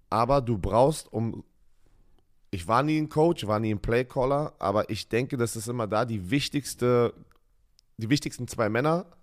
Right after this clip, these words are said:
in diesen, in dieser Situation, um das überhaupt umzusetzen, ist dann der Quarterback, der smart genug ist, dieses Timing, das Verständnis, die Plays, ne, dass der die Ruhe reinbringt in so einen Playcall,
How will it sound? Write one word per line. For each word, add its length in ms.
in 100
diesen, 340
in 120
dieser 200
Situation, 400
um 100
das 160
überhaupt 240
umzusetzen, 520
ist 180
dann 120
der 140
Quarterback, 600
der 120
smart 500
genug 320
ist, 340
dieses 360
Timing, 680
das 140
Verständnis, 1000
die 100
Plays, 840
ne, 260
dass 220
der 80
die 120
Ruhe 360
reinbringt 560
in 100
so 80
einen 100
Playcall, 680